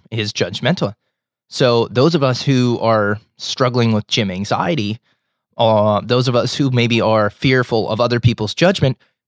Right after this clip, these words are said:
probably spend a considerable amount of our time judging others as well. I think a lot of us judge people pretty cons-, pretty constantly. It's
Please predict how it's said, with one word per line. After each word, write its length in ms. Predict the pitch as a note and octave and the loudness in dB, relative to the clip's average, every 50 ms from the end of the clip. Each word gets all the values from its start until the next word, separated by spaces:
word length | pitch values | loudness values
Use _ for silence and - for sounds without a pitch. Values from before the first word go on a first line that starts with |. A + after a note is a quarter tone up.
| - | -6
probably 340 | - C#3+ D#3+ G#3 A3+ G#3+ F3+ | -2 0 2 2 4 2 2
spend 240 | - - - B2 C3+ | 2 2 2 2 2
a 60 | C3+ | 2
considerable 580 | - B2+ A2 G#2+ - B2 A#2+ B2 A#2 A2+ A2 A#2 | 0 0 -2 0 0 0 2 2 2 2 2 2
amount 200 | A2+ A2+ A2 G#2+ | 2 2 2 2
of 80 | G2 | 2
our 120 | G#2 G2+ A2 | 2 0 0
time 420 | - - G#2 G2 G2 G#2+ C3 C3+ - | 0 -2 -2 -2 -2 -2 -4 -6 -6
judging 320 | - G#2 G2+ - A2+ G#2 F2+ | -4 -4 -4 -4 -4 -6 -6
others 260 | E2+ F2+ F2 G2 - | -8 -8 -8 -6 -6
as 120 | A2+ A2 - | -6 -2 0
well. 240 | D#3 A3 B3 - - - - - | 0 0 0 -2 -8 -14 -16 -8
I 60 | G#2+ | -4
think 160 | - D3+ C3+ | -2 0 0
a 40 | B2 | 0
lot 340 | A2 G#2+ A2 A#2 - B3 C#4 | 0 -2 -2 -4 -2 -2 0
of 100 | G3 C3 | 0 0
us 180 | F2+ - - | -2 -4 -6
judge 320 | - - - G#2 G2 F#2 - | -6 -2 -2 -2 -2 -4 -6
people 380 | - A2+ G2+ - A2+ A#2 G#2+ _ _ | -8 -6 -4 -4 -6 -6 -6 _ _
pretty 200 | _ - A2+ A#2+ | _ -6 -6 -4
cons-, 360 | - - C#3+ D3 D3 - - _ _ - | -2 -2 0 -2 -2 -4 -10 _ _ -4
pretty 140 | - C3 C3 | -2 -2 0
constantly. 580 | - D#3 E3 A3+ - - - - F#2 - - _ _ _ _ _ _ _ _ _ _ - | 2 2 2 2 0 -2 -4 -4 -6 -10 -10 _ _ _ _ _ _ _ _ _ _ -2
It's 260 | C3+ C3+ - - | -2 -2 -2 -2